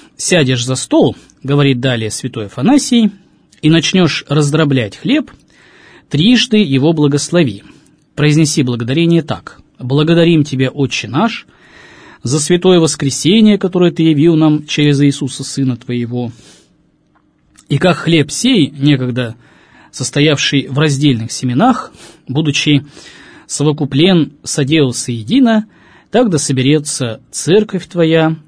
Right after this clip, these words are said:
от конец земли в царство Твое. Когда же встанешь от стола, — продолжает святой Афанасий, — то опять благодари Бога. В древности существовал обычай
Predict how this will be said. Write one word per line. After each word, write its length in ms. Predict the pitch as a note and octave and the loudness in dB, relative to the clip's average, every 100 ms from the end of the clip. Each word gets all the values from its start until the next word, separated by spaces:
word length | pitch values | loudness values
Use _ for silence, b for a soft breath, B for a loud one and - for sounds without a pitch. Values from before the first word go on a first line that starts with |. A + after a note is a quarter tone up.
| _ - | _ -10
от 160 | C3+ | -8
конец 360 | - C3+ B2+ G#2+ | 0 0 0 -2
земли 480 | A2 G#2+ A2 A3 G#3+ | -10 -8 -4 -4 -4
в 80 | - | -8
царство 720 | - B2+ C3 - C#3 C3 C3+ _ _ _ | -8 -8 -8 -8 -6 -6 -8 _ _ _
Твое. 360 | A#2+ C#3 A#2 - _ _ _ _ _ _ B B B - | -6 -4 -4 -10 _ _ _ _ _ _ B B B -4
Когда 300 | D#3+ E3 C#3+ | -2 0 0
же 260 | D3 B2+ - | -2 -4 -10
встанешь 500 | - D#3+ B2+ A#2 B2 | -6 -2 -2 -4 -8
от 80 | - | -10
стола, — 460 | - A2+ C#3+ B3+ C4+ - | -10 -4 2 2 0 -6
продолжает 640 | G3 G#3 F#3 F#3 F#3 F3 | -2 2 2 4 2 0
святой 400 | - - D#3 D#3+ | -4 -10 0 0
Афанасий, — 560 | D3+ D3+ D3+ D3 - C3 - | 2 2 2 2 -2 -6 -2
то 120 | D4 | -4
опять 580 | - A#2 B2+ E3+ - - | -4 -6 -2 -2 -4 -10
благодари 640 | C3+ C3 A#2+ A2 A#2+ B2+ - - | -4 -4 -4 -6 -6 -8 -12 -12
Бога. 420 | A#2+ A2+ F#2 - - _ _ _ _ _ _ | -10 -8 -12 -20 -20 _ _ _ _ _ _
В 120 | C3 | 0
древности 640 | E3 F3 E3 - E3 D3+ B B B B B - | 2 4 2 0 0 0 B B B B B -8
существовал 760 | D3 - D3 - D#3 C#3+ C3 | -4 -4 -6 -2 0 0 -2
обычай 600 | - B2 A#3 - G3+ D#3+ | -6 -2 0 2 2 0